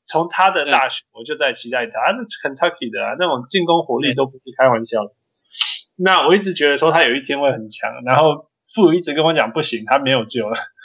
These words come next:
Speaker 1: <laughs> 结果我觉得今年可以算说他有救吧，至少。
Speaker 2: 我觉得，我，我觉得他的状况是在，呃，因-，因为，呃，他的体能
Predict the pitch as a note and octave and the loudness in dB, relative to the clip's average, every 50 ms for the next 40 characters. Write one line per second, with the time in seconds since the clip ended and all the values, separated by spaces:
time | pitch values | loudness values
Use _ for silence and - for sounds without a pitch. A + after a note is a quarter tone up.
0 | - - - - - - _ _ _ - - C#3 C3+ C#3+ C#3+ B2+ B2 B2+ C3+ - | -20 -20 -20 -20 -20 -20 _ _ _ -4 -4 -2 2 4 4 6 6 4 4 2
1 | - _ _ _ _ - E3 D#3+ A3 A#3 G#3 A#3 A3 A#3 G#3 F#3 D#3 - - G3 | -2 _ _ _ _ 2 4 6 6 4 4 4 2 2 2 2 2 2 2 0
2 | F#3 D3 C3 - F#3 D#3+ D3+ - D#3+ D#3+ D3 D3 D3+ C#3 A#2+ A2 A2+ - - B2 | 0 0 2 2 2 2 4 2 0 2 4 4 2 2 -4 -8 -10 -8 -8 -10
3 | A#2 A#2+ A#2 - - _ _ _ _ _ _ _ _ _ _ _ _ _ _ _ | -8 -8 -12 -14 -14 _ _ _ _ _ _ _ _ _ _ _ _ _ _ _
4 | _ _ _ _ - D3+ C#3+ G#3+ A3+ A3 A#3+ B3 A#3 A#3 A#3 A#3 A3+ - _ _ | _ _ _ _ -14 -6 0 2 2 4 4 4 2 2 2 2 -2 -4 _ _
5 | _ _ _ _ _ _ _ - G#3+ A3 - - A3 G#3 G#3 G#3 G#3+ A3 A3+ A3 | _ _ _ _ _ _ _ 0 2 2 4 6 6 6 6 6 4 2 2 2
6 | B3+ A#3+ G3+ - - A3 G3+ F#3+ G3+ G3 F#3+ G3 F#3 F3+ G#3+ G3 F3 E3 D3 D3+ | 2 2 2 0 0 -2 -2 0 0 0 0 -2 -2 0 0 2 2 2 0 -4
7 | - _ _ _ _ C3+ B2+ B2+ B2 B2+ B2+ - - _ _ _ - C4 B3+ B3+ | -8 _ _ _ _ -4 -2 0 0 -2 -2 -6 -10 _ _ _ 0 0 0 2
8 | B3 C4+ C4 C4 B3 G#3+ F3+ - - _ _ _ _ _ _ _ _ _ - C#3 | 4 6 6 6 6 4 2 0 -8 _ _ _ _ _ _ _ _ _ -2 -2
9 | B2+ A#2+ A2+ A2+ B2 - - A#3+ A#3+ A3 - - _ - - D#3 A#2+ A2 A2 A2+ | 0 0 -2 -4 -4 -2 0 2 2 2 0 -2 _ -8 -6 -4 -4 -4 -4 -4
10 | A2 A2 A2 A#2 | -6 -6 -6 -8